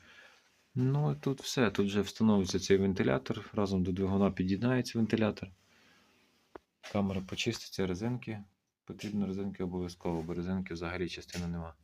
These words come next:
Відповідно, він і по температурі втрачає. Тут в нас Передивився я плату.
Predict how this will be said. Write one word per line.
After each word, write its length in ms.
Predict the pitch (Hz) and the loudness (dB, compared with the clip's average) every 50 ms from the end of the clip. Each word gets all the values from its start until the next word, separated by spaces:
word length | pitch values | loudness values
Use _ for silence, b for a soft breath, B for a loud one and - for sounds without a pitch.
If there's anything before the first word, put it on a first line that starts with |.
| _ _ _ _ _ _ _ _ _ _ B B B B B B B B B B _ _ _ _ _ _ _ _ - | _ _ _ _ _ _ _ _ _ _ B B B B B B B B B B _ _ _ _ _ _ _ _ -12
Відповідно, 540 | 82 85 - - 95 95 95 92 92 87 85 | -12 -12 -8 -4 0 0 2 2 2 0 0
він 240 | 90 90 87 85 76 | 0 0 -2 -2 -4
і 280 | 85 87 85 85 82 - _ _ _ _ _ _ _ _ _ _ _ _ _ _ _ _ _ _ _ _ | -4 -6 -8 -8 -10 -14 _ _ _ _ _ _ _ _ _ _ _ _ _ _ _ _ _ _ _ _
по 100 | - 80 | -20 -14
температурі 520 | - 92 87 85 95 87 85 - 87 87 | -8 -8 -8 -6 -6 -8 -8 -8 -8 -8
втрачає. 560 | 80 - - 85 - - - 87 82 80 85 B B B B B B B B B B B B B B B B _ - - - - - - - _ | -8 -8 -10 -12 -10 -8 -6 -6 -6 -6 -8 B B B B B B B B B B B B B B B B _ -20 -20 -20 -20 -20 -20 -20 _
Тут 320 | - - 131 127 - - - | -2 0 0 0 0 -2 0
в 20 | |
нас 420 | 113 113 117 120 - - - - - b b b b b b b b b b b b b b _ _ _ _ _ _ _ _ - - - - - - | 2 4 4 2 0 -4 -6 -8 -10 b b b b b b b b b b b b b b _ _ _ _ _ _ _ _ -20 -20 -20 -16 -8 -6
Передивився 540 | 98 98 92 104 107 107 95 98 - - | -4 -4 -2 0 0 0 0 -2 -2 -2
я 80 | 95 90 | -2 -2
плату. 500 | 92 - 117 120 127 127 - 131 120 107 | -2 0 0 0 0 0 -2 -6 -6 -6